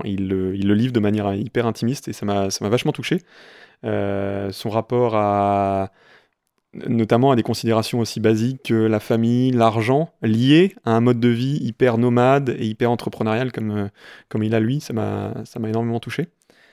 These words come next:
En termes de bouquins, il y a un, un écrivain voyageur, puisque c'est un métier,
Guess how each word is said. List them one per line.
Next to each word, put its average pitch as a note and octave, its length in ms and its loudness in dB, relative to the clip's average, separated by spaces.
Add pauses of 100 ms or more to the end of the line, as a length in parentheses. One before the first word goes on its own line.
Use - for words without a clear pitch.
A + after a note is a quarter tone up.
(200)
En C#3 60 -12
termes D3 160 -4
de C#3+ 80 2
bouquins, C#3+ 500 0
il B2 80 -4
y A#2+ 60 0
a B2 80 2
un, A2+ 720 0 (160)
un A#2+ 200 0
écrivain D3 440 2
voyageur, B2 680 2
puisque - 260 -16
c'est A#2 120 -8
un G#2+ 80 -2
métier, A2+ 440 -4